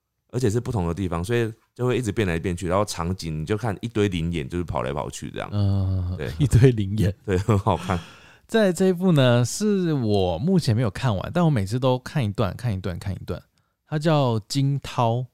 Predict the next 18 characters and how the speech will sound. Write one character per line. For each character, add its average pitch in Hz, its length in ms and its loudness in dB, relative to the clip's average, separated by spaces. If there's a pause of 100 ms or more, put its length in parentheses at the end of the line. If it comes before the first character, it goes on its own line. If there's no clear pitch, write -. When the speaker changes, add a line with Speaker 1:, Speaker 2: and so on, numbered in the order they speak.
(400)
Speaker 2:
它 185 160 -2
是 185 160 0
故 180 240 -2
事 165 160 0
发 147 220 0
生 151 240 0
在， 135 360 2
呃， 98 800 0 (300)
游 117 300 2
轮 123 260 4
上 101 200 -2
面， 101 220 -4 (180)
就 165 120 0
游 120 300 4
轮 110 200 6
有 98 220 0
一 101 60 -2
个 92 500 -2